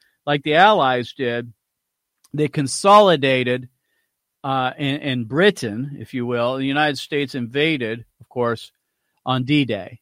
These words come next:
And, and a similar thing here. We need to marshal our resources in one place or several places and, and win there, defeat these measures,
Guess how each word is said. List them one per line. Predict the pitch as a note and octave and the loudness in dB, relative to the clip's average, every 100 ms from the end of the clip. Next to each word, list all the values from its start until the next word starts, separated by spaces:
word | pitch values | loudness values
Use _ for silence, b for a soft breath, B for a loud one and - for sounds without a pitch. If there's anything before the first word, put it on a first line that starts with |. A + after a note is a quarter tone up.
| _ | _
And, | C3 B2 C#3+ | -6 -4 -2
and | D3 | -4
a | D#3 | -4
similar | - - G3 F#3+ F3 | -10 -8 -4 -2 0
thing | F3 D#3+ D3 | 0 -2 -2
here. | D3+ C#3+ A2 - _ _ _ _ _ | -2 -2 -2 -8 _ _ _ _ _
We | C#3 | -2
need | D3+ C#3 | -2 -2
to | |
marshal | C#3 D3 F3 F3 F#3+ | 2 4 4 2 2
our | F#3 | 2
resources | F3 D#3+ - E3 D#3+ E3 D#3 - D#3 D3+ - _ _ _ _ _ | 2 0 -4 -14 -6 -2 -2 -2 -6 -6 -10 _ _ _ _ _
in | C#3+ B2+ B2 | -6 -4 -2
one | C3+ E3 G3 | 0 2 0
place | F3+ - D3+ C3 C3 - | -4 0 2 2 0 -4
or | C#3 A#2 A#2 | -4 -4 -4
several | - D#3+ E3+ E3+ | 0 0 0 -4
places | - C3 A#2+ - A2+ A2+ - _ _ _ _ - | -4 -2 -2 -6 -12 -12 -18 _ _ _ _ -10
and, | B2+ B2+ C#3 | -8 -6 -8
and | B2+ A#2 | -8 -6
win | B2+ F#3+ F3 C3+ B2+ C#3 C#3 - | -2 0 2 0 -2 -8 -12 -16
there, | A2+ E3 D#3 A2+ A2+ C3 | -2 0 2 0 -2 -4
defeat | A#2 B2 - F#3+ G3+ | -6 -10 -4 -4 -4
these | F#3+ D#3+ C3+ | -4 -4 -2
measures, | C3+ B2 A#2 B2 A#2+ A#2 | -2 -2 -2 -6 -8 -10